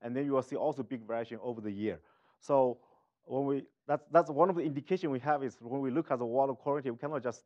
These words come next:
take a snapshot of the, uh, the, the, the, the, uh, sample, and then we say the water is good or bad. Okay. And the other indication come back to also to the Flint. Uh, now we promote the use of the point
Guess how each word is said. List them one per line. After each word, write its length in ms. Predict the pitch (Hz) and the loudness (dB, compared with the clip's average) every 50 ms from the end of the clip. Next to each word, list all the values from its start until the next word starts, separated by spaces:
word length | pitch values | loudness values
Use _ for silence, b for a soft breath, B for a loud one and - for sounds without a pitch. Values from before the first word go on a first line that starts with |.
| _ _ | _ _
take 140 | - 123 101 | -10 -8 -8
a 80 | 107 | -8
snapshot 540 | - - 120 123 127 131 - - 120 117 107 | -10 -6 -4 -2 -2 -2 -4 -6 -6 -6 -6
of 140 | 107 101 101 | -6 -8 -8
the, 80 | 104 104 | -8 -8
uh, 480 | 95 - _ _ _ _ - 104 98 90 92 | -8 -10 _ _ _ _ -14 -14 -14 -14 -14
the, 220 | 101 101 98 98 92 - _ _ | -14 -14 -14 -14 -16 -20 _ _
the, 120 | 101 104 98 92 95 - 95 | -16 -14 -14 -14 -16 -18 -18
the, 120 | 101 98 95 90 90 _ _ _ _ 104 | -18 -16 -16 -18 -20 _ _ _ _ -18
the, 280 | 110 107 104 101 101 - _ - - - - - - | -16 -16 -14 -16 -18 -20 _ -20 -20 -20 -20 -16 -14
uh, 100 | 113 110 104 - | -14 -14 -4 0
sample, 320 | 156 151 151 143 135 123 113 117 | 0 0 2 0 0 -2 -2 -2
and 140 | 117 117 | -4 -2
then 140 | 113 131 135 | 0 0 0
we 120 | 127 123 110 | 0 0 -2
say 160 | - 123 120 | -4 -4 -4
the 100 | 113 110 | -2 -2
water 240 | 104 113 120 113 113 | -2 -2 -2 -2 -4
is 120 | 104 90 - | -6 -8 -6
good 140 | - 113 110 | -6 -4 -4
or 80 | 107 95 | -4 -6
bad. 240 | 85 98 92 82 - _ _ _ - | -8 -10 -12 -12 -14 _ _ _ -20
Okay. 100 | 85 - - - 82 - B B B B B B B _ _ _ | -20 -20 -20 -16 -16 -14 B B B B B B B _ _ _
And 240 | - 117 131 131 123 | -2 -2 -2 0 2
the 100 | 123 143 | 6 8
other 200 | 160 208 214 208 | 8 8 8 8
indication 580 | 196 180 165 - - 165 151 151 139 131 120 - _ | 4 2 -2 -2 -2 -2 0 0 -2 -4 -4 -8 _
come 160 | - 151 143 | -4 -2 0
back 280 | 139 139 147 160 156 - | 4 4 4 4 2 0
to 100 | - 139 | -6 -4
also 300 | - 135 143 139 - 123 | 0 2 2 2 0 -4
to 160 | 117 - 120 110 | -6 -6 -8 -4
the 140 | 110 110 | -4 -4
Flint. 460 | 107 - 147 165 185 190 180 - - - - | -2 0 -2 0 0 0 -2 -6 -12 -14 -8
Uh, 200 | - 117 117 113 113 | -6 -4 -4 -4 -2
now 280 | 117 127 135 147 147 143 | 0 4 6 6 6 6
we 160 | 131 127 120 | 4 0 -4
promote 480 | 123 - 127 120 135 156 170 160 143 | -4 -6 -4 0 2 2 2 0 -2
the 80 | 135 131 | -6 -6
use 320 | 120 127 160 190 190 - | -4 -2 -2 -2 -2 -4
of 220 | - - 135 123 120 | -4 -4 -6 -4 -4
the 100 | 127 120 | -8 -8
point 340 | - _ 156 156 156 151 | -6 _ 0 0 0 0